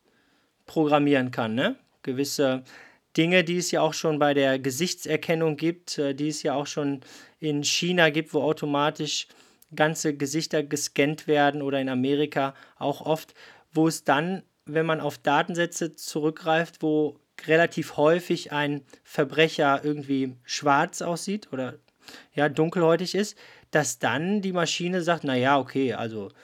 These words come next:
siebenmal war es jemand, der dunkelhäutig ist", dann könnte es natürlich auch wahrscheinlich beim achten Mal so sein, weil er ja weiß, zu einer Trefferwahrscheinlichkeit von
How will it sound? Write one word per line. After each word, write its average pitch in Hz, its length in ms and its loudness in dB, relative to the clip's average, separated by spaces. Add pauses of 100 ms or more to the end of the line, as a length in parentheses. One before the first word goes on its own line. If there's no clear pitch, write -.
(240)
siebenmal 147 1040 2 (640)
war 131 280 -2
es - 360 -10 (260)
jemand, 139 340 -2
der 120 120 -4
dunkelhäutig 151 600 2
ist", 151 200 -2 (340)
dann 123 260 -6
könnte 190 260 2
es 220 80 6
natürlich 196 400 0
auch 156 200 0
wahrscheinlich 156 460 -2
beim 151 240 0
achten - 380 2
Mal 123 160 0
so 135 80 -6
sein, 131 480 -2
weil 147 140 2
er 147 100 2
ja 139 280 2
weiß, 135 420 0 (340)
zu 156 200 -2
einer 139 300 2
Trefferwahrscheinlichkeit 147 1040 -2
von 127 320 -6